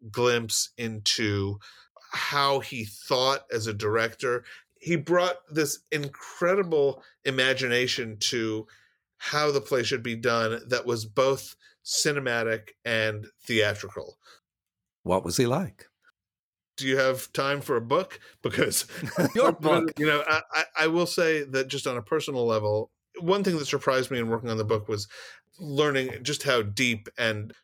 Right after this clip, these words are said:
Speaker 1: troubling the struggles of Mike's
Speaker 2: Mm-hmm.
Speaker 1: early life and his midlife were, because by the time I got to know him, he was at a remarkably settled,
Speaker 2: Uh-huh.
Speaker 1: happy, and generous place in his life.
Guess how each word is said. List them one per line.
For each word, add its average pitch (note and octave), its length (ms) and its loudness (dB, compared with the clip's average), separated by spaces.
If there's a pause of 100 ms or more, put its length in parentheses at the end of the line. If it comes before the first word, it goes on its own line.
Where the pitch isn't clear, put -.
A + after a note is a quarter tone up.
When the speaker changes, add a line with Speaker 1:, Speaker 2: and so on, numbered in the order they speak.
Speaker 1:
troubling B2 540 0
the G#2+ 80 -4
struggles A2+ 720 0
of G#2+ 400 0 (240)
Mike's A#2 320 0
Speaker 2:
Mm-hmm. A#2 80 0
Speaker 1:
early A#2 260 2
life G#2 320 0
and G#2 100 -4
his G#2+ 160 -4
midlife G#2+ 480 0
were, G2 120 0
because A2+ 300 -4
by B2 120 0
the C3 120 -2
time E3 360 -2 (100)
I C3+ 140 0
got B2+ 220 -2
to A#2+ 80 -6
know A2 240 0
him, G2+ 300 -4 (280)
he C3 160 -2
was A#2+ 240 2
at A2 240 2 (420)
a B2 120 0
remarkably A2+ 720 -2
settled, A#2+ 720 0 (500)
Speaker 2:
Uh-huh. B2 100 2
Speaker 1:
happy, A2+ 640 -2
and G#2+ 340 -2 (200)
generous A#2+ 720 0
place A2+ 420 0
in G#2 140 -4
his G#2 240 -4
life. G2 420 -2